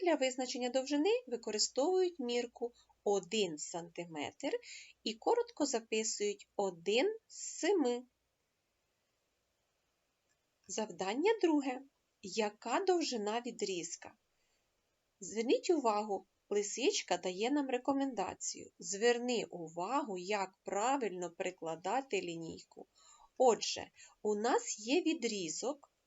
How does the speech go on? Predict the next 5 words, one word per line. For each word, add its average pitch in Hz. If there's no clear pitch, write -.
початок 190
відрізка 277
та 175
кінець 302
відрізка. 156